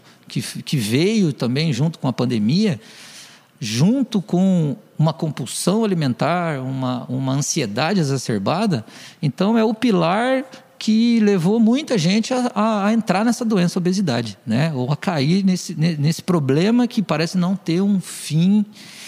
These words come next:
e principalmente pe-, é, por essa, por esse sedentarismo que a gente acabou entrando e por essa ansiedade. Eu acho que isso é um problema que, que levou muitas pessoas a entrarem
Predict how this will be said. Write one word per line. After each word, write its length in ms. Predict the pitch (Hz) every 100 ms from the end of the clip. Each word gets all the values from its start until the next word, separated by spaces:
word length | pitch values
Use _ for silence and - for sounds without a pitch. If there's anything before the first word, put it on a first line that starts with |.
| - -
e 800 | 151 156 147 143 139 135 131 113
principalmente 480 | 156 156 156 147 -
pe-, 680 | _ 143 135 135 123 117 120
é, 220 | 117 117 - _
por 140 | 135 131
essa, 500 | 135 - 123 120 107 - -
por 120 | - 147
esse 100 | -
sedentarismo 1040 | 147 156 156 135 117 147 214 202 208 185 -
que 80 |
a 40 | 139
gente 160 | 131
acabou 280 | 127 117 131
entrando 580 | 113 - 120 180 220 240 - -
e 80 | 156
por 180 | - 165
essa 260 | 147 -
ansiedade. 680 | 165 - 208 202 113 101 92 - _
Eu 100 | 104
acho 140 | 107 -
que 260 | 127 113 -
isso 480 | 139 165 - 156 - - -
é 100 | 127
um 80 | 131
problema 520 | - 120 120 135 135
que, 680 | - 131 123 117 113 104 107
que 180 | - 117
levou 280 | 131 107 151
muitas 560 | 131 143 208 - 180
pessoas 460 | - 151 - 151 143
a 140 | 147
entrarem 580 | 156 147 - 123 139 139